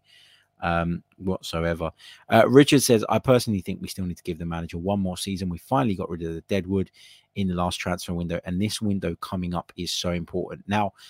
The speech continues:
I'm not gonna sort of cast judgment on whether we should give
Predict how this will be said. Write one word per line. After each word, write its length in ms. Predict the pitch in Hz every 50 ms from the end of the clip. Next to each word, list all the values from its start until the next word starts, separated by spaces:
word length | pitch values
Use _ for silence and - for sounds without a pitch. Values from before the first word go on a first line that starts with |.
| - - _ _ _ _ _ _ _ _ _ _ _ _ _ _
I'm 200 | 120 131 143 156
not 160 | 156 151 135
gonna 220 | - 131 127 117 107
sort 280 | - - - 120 104 95
of 60 | -
cast 360 | - - 120 107 98 - -
judgment 400 | - 113 107 92 85 92 90 82 - _
on 180 | 98 98 95 95
whether 240 | 95 98 92 92
we 120 | 92 90 92
should 340 | - - - 120 113 85 -
give 300 | 101 92 85 - -